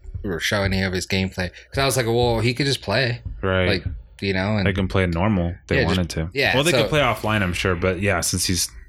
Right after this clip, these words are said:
Speaker 2: streaming.
Speaker 1: Just not streaming. He, they
Speaker 2: Yeah.
Speaker 1: could play it together, but just not streaming. But, um, you know, like,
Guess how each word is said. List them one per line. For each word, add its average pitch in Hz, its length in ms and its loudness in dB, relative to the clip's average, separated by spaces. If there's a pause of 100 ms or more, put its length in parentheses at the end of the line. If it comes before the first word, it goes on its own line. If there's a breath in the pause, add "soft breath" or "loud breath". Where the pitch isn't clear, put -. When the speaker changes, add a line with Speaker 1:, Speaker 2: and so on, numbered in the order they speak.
(380)
Speaker 2:
streaming. 127 340 0
Speaker 1:
Just 110 180 2
not 135 160 2
streaming. 110 380 0
He, 101 260 -2
they 110 120 0
Speaker 2:
Yeah. - 40 2
Speaker 1:
could 135 140 -2
play 123 220 2
it 98 180 -4
together, 110 380 2
but 101 140 -2
just 98 180 4
not 101 160 0
streaming. 98 440 0
But, 95 260 0 (540 loud breath)
um, 95 380 -2
you 101 140 -2
know, 95 160 0
like, 92 240 -2